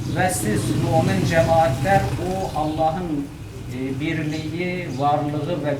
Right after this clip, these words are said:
birliyi ilminə, bilgisinə sahib olan Allahdan xəşyəti olur, Allahdan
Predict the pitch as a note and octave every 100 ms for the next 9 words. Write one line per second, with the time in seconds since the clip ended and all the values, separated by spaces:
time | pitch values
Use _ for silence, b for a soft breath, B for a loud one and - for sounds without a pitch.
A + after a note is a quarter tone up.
0 | C3+ C#3 B2+ D3 F3+ D3+ C3+ C3+ C3 B2+
1 | C3 A2+ - - - - C#3 C3+ C#3 C#3
2 | D3+ D3 - D3 C#3 E3 D3+ D#3 F#3 G#3
3 | G3+ B B B - F3+ F3 E3+ E3+ -
4 | F#3+ F3 - D3+ D3 D#3 D3+ D3+ D#3 D3
5 | D#3 D#3 C#3+ C#3 C3+ D#3 D3+